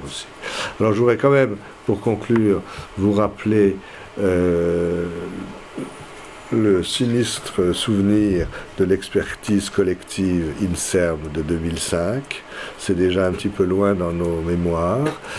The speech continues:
mais là, on avait vraiment un exemple de fermeture dramatique, hein. C'est cette expertise qui s'intitule Le trouble des conduites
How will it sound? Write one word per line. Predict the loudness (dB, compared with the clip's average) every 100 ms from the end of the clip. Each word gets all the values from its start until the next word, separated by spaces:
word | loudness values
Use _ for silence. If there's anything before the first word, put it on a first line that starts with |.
| -10 -8 -2
mais | 2 4
là, | 4 4 4 2
on | 2
avait | 0 2 2
vraiment | 2 0 0 2
un | 2 2
exemple | 0 0 0 0
de | -2
fermeture | -2 -2 0 -2 -2 0 0
dramatique, | 0 -2 -2 -2 0 -2 -2 -10 -10 -8
hein. | -8 -8 -8 -8 -8
C'est | -2 -2
cette | 0 0
expertise | -2 -2 -2 -2 0 4 4 4 -2
qui | -2 2 4 4
s'intitule | 2 0 -2 0 2
Le | 4 2
trouble | 0 2 4 4 2 0
des | 0 -2
conduites | 0 -4 0 2 2 0